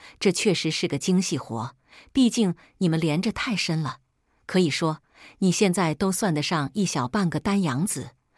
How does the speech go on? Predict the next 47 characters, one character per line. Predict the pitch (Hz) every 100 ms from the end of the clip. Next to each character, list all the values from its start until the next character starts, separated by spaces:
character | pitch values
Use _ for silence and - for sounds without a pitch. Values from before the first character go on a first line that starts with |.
| - -
这 | -
也 | 247 160
是 | - 196 165 - -
为 | 302 240
何 | - 185
我 | 196
没 | 139 160
有 | 240 170
直 | - 175
接 | 233
把 | 214 127
那 | 151
黑 | 143 196
太 | 196 - 165
岁 | - 170 139
从 | - 165
你 | 170 131
胃 | 175
中 | - 185
剥 | 180 208
离， | 196 117 120 _ _ - -
因 | 226
为 | 220
他 | 175 185
现 | - 190
在 | 151 147
不 | - 160
单 | 175 170
单 | 180 180
是 | 160 127 - _
丹 | 214 202
阳 | 165 175
子， | - 147
同 | - 135 202
样 | 262 135
也 | 131
是 | 120 -
你。” | 156 127 - _ _ _ _ _ _ _ _ _ _
李 | 208 254
火 | - 151
旺 | 214 185 151
请 | - - 139
安 | - 220 240
慈 | -
安 | 202 208
尼 | 175 170
姑 | 208 202